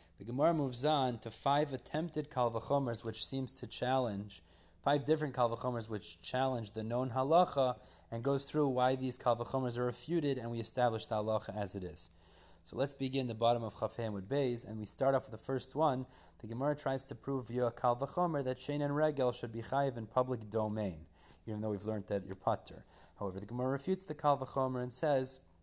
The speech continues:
the Pasuk says, you only pay Nezek Shalem in Stei Acher, means there's only a concept of payment for Shein and Regel in Stei Acher, which means the Rishus HaNizak,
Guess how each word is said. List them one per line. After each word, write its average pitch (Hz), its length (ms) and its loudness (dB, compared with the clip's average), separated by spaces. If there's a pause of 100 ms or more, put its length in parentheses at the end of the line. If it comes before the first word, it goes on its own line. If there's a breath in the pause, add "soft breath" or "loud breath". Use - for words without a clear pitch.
(760)
the 117 80 -8
Pasuk 127 360 2
says, 120 440 2 (320 loud breath)
you 95 100 -6
only 139 300 0
pay 135 260 0
Nezek 120 380 -2
Shalem 117 580 6 (400 loud breath)
in 117 140 -4
Stei 127 240 2
Acher, 123 440 4
means 95 200 -4
there's 101 120 -2
only 123 240 0
a 107 60 -4
concept 113 480 -6
of 101 160 -10
payment 120 460 -4
for 101 100 -6
Shein 120 260 -6
and 131 140 -2
Regel 131 480 2 (340 loud breath)
in 120 140 -4
Stei 127 340 2
Acher, 131 460 2
which 104 160 -4
means 104 160 -6
the 104 80 -6
Rishus 117 340 0
HaNizak, 143 500 2